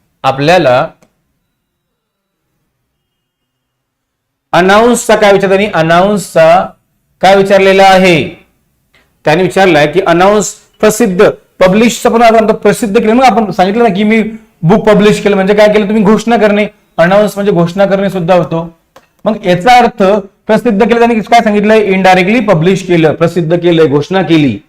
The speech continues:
ओके, आपला उत्तर येणार आहे बघा, इलो बघा, इलो, इलो बघा, इलोव्स बघा, इलोव्स, इलोव्स,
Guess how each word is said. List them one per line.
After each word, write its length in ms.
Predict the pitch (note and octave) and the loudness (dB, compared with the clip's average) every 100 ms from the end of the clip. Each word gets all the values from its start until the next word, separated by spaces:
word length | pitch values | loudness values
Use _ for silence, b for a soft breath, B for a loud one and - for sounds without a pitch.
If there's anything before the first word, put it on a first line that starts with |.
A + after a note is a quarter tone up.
| _ _ _ _ _ | _ _ _ _ _
ओके, 380 | C#3 D#3 G3 F#3 _ _ _ _ _ _ _ _ | -8 -4 -6 -6 _ _ _ _ _ _ _ _
आपला 400 | C3 C#3 D#3+ E3+ - _ _ | -8 -2 0 0 -4 _ _
उत्तर 280 | C3 - C#3+ | -14 -4 0
येणार 220 | C3+ B2+ | 0 0
आहे 180 | A2+ G2 - _ _ _ _ _ _ _ _ - | -2 -4 -12 _ _ _ _ _ _ _ _ -6
बघा, 100 | D3+ - _ _ _ _ _ _ _ _ _ _ _ _ _ _ _ | -6 -6 _ _ _ _ _ _ _ _ _ _ _ _ _ _ _
इलो 300 | F#3+ G#3+ G3 | 0 2 2
बघा, 360 | D#3 E3+ D3 A#2+ - | 4 2 2 0 -6
इलो, 320 | D#3+ G3 E3+ F3 | -2 2 2 2
इलो 160 | F3+ | 2
बघा, 240 | D#3+ D#3 B2+ - _ _ _ _ _ _ _ _ _ _ _ _ _ _ _ _ _ _ _ _ _ _ _ - | 2 2 0 -6 _ _ _ _ _ _ _ _ _ _ _ _ _ _ _ _ _ _ _ _ _ _ _ -4
इलोव्स 500 | G3 G#3+ F3+ D3 - | 2 4 2 0 -2
बघा, 260 | D3+ B2+ A2+ _ _ _ _ _ - | 0 0 -2 _ _ _ _ _ -2
इलोव्स, 400 | E3+ G3+ F3 C3+ E3 | 2 4 4 0 0
इलोव्स, 380 | F#3+ F3 C3 | 2 2 -2